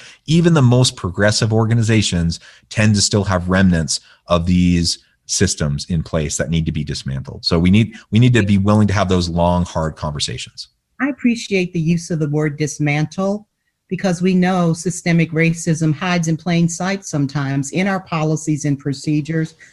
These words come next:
Speaker 2: 'cause that's how we've always done it, but we haven't taken enough time to look at the it and really examine it. So we have a question, John.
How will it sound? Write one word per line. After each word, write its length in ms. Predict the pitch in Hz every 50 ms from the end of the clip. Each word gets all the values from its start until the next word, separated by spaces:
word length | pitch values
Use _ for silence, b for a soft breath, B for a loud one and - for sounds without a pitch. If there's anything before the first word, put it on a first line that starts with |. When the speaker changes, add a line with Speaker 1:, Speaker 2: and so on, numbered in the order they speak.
| B B _
Speaker 2:
'cause 200 | - 180 160 147
that's 260 | 165 185 185 196 190 -
how 180 | - 240 202
we've 220 | 202 202 196 170 175
always 460 | 175 175 175 170 165 160 151 143 -
done 340 | 135 135 160 185 214 202 165
it, 320 | 151 143 147 - _ _ _ _ _ _ -
but 80 | 170
we 140 | 160 175 170
haven't 300 | 156 180 170 165 165 160
taken 340 | 156 - 180 160 165 170 156
enough 260 | 156 151 151 147 -
time 380 | - - - 156 151 151 151 143
to 160 | - - 151
look 200 | 147 151 151 -
at 140 | 156 147 -
the 120 | 139 131
it 340 | - - 127 120 107 - - _ _ _ _ _ _ -
and 140 | - 151 147
really 260 | 151 156 151 147 143
examine 540 | 135 127 127 131 143 143 139 135 131 123 120
it. 180 | 120 117 101 - _ B B B B B B
So 400 | B - - 269 269 262 247 262 - _ _ _ -
we 120 | 285 392
have 100 | 427 381
a 40 | 277
question, 640 | - - 226 196 185 - - - - 180 175 175 -
John. 480 | - - 180 185 180 175 175 175 170